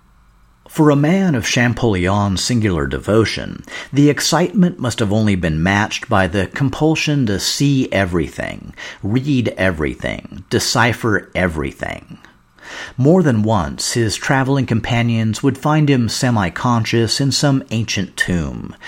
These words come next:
exhausted from wrestling with yet another translation. Champollion's health had never been good, and had grown worse with age.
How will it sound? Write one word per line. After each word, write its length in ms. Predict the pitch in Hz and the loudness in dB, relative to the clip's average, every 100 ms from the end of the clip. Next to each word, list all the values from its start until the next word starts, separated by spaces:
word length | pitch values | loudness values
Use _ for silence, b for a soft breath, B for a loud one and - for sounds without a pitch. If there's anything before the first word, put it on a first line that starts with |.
| B B | B B
exhausted 760 | 131 110 104 120 120 - 120 | -4 0 2 2 0 0 0
from 280 | 107 107 90 | -2 -4 -2
wrestling 640 | 87 95 90 107 95 95 | 0 0 0 -2 -2 -2
with 280 | 95 98 - | -2 -4 -6
yet 160 | - 135 | -2 0
another 300 | 113 107 95 | 0 0 0
translation. 960 | - 80 58 - 67 71 - - - - - _ _ _ - B B B | -2 -4 -4 -4 -2 -2 -4 -8 -14 -20 -20 _ _ _ -20 B B B
Champollion's 800 | - 160 185 208 180 143 131 110 | 0 2 4 6 6 6 4 2
health 400 | - 123 123 117 | 2 2 2 0
had 220 | 117 104 | -2 0
never 340 | 120 123 117 95 | 0 0 0 -2
been 240 | 80 67 | -2 -4
good, 440 | 67 76 62 - - - - | -2 -2 -2 -8 -14 -16 -4
and 120 | 131 | -2
had 140 | 139 | 2
grown 300 | 139 135 104 | 4 4 2
worse 340 | 95 104 92 - | 0 0 -2 -6
with 160 | 73 | -4
age. 720 | 67 64 52 50 - - - | -2 -2 -4 -8 -10 -8 -10